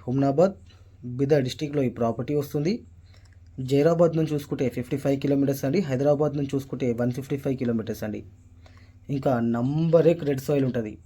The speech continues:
ప్రతి పంటకి అనుకూలంగా ఉండే భూమి. ఓకే, ఫారం నంబర్ టెన్ కూడా రెడీగా ఉంది, మీరు immediately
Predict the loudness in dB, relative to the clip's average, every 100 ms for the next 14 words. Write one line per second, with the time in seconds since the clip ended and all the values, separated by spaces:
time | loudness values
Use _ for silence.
0 | -8 -4 -2 -2 -2 -2 -2 -4 -2 0
1 | 0 0 0 2 2 0 -2 -2 -4 -4
2 | -10 -20 -18 -12 -4 -2 -2 -10 -20 -20
3 | -20 0 2 4 4 2 0 -2 -4 -2
4 | 0 0 2 2 2 2 2 2 2 0
5 | 0 0 0 0 0 -2